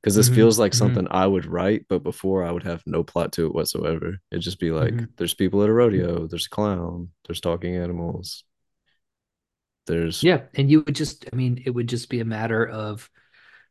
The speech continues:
Speaker 2: coming up with different plot arcs for,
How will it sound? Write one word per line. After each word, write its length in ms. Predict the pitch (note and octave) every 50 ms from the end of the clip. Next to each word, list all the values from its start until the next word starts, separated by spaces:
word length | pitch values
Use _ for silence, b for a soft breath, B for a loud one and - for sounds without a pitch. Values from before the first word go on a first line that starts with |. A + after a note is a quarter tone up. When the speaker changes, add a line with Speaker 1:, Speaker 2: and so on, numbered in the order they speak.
| b -
Speaker 2:
coming 380 | - - D#3 E3 E3+ D3+ C#3
up 200 | C#3 C#3 C3 C3 C3
with 460 | A#2+ A#2+ A#2 A2+ A2+ A2+ - - _ _ _ _ _ _ _ _ _ - A#2+ A#2 A#2
different 680 | - B2+ B2+ B2+ - - C#3 C#3 C3+ B2+ B2+ - - - _ _ _ _ _ _ _ _ _ _ _ _ _ _ _ _ _ _ _ _ _ _
plot 280 | - B2 A2+ A#2 A#2 -
arcs 680 | - A2 G#2+ G2+ F#2+ - - - - - - - - - _ _ _ _ _ _ _ _ _
for, 560 | - B2 A#2 A2+ G#2+ G#2+ G2+ G2+ G2+ G2 -